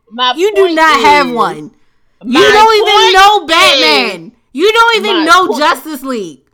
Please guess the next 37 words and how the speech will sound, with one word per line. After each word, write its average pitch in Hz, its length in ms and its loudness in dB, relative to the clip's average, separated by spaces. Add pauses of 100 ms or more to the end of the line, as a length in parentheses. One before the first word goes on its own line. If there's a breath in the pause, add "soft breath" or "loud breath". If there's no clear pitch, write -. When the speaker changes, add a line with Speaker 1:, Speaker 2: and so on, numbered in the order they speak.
(140)
Speaker 1:
my 202 260 -6
point 254 520 -16
is 165 520 -8 (140)
that 190 160 -8
it 202 60 -8
was 196 120 -10
a 190 80 -8
lot 180 400 -6
of 190 160 -12
setup 175 640 -12 (760)
for 269 440 -8
this 196 420 -10
moment. 170 720 -16 (300)
Like, 202 200 -12
'cause 208 160 -12
we 214 100 -14
had 220 120 -12
to 208 60 -10
watch 190 260 -10
Lex 185 260 -14
Luthor 185 540 -12
and, 160 340 -14 (960)
um, 165 640 -10
do 202 200 -14
the 175 100 -12
cold 196 440 -8
so 180 80 -14
that 170 80 -12
he 180 100 -14
could 180 160 -14
get, 180 160 -14 (160)
what 196 160 -10
is 165 120 -16
it? 139 200 -16
What 277 220 -18
was 311 160 -20
it? 277 240 -20